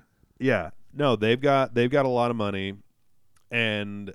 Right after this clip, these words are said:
of course, we think of being a doctor as,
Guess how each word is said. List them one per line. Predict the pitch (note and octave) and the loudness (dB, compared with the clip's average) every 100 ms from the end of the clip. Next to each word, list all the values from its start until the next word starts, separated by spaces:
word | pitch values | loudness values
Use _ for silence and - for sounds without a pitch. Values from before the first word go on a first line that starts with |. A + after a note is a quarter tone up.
| - | -14
of | A2+ A2 | -10 -6
course, | A#2 G#2+ | -4 -4
we | G2+ D#3 | -4 -6
think | F#3+ B2+ A2+ - | -6 -6 -6 -6
of | G#2 G2+ G2 F2+ - | -4 -2 -2 -6 -10
being | G#2 G2+ | -10 -8
a | |
doctor | G2 F#2 F2+ F#2+ F#2 F2+ | -8 -10 -10 -8 -8 -10
as, | F#2 F#2 F2+ F2 - | -10 -10 -10 -12 -18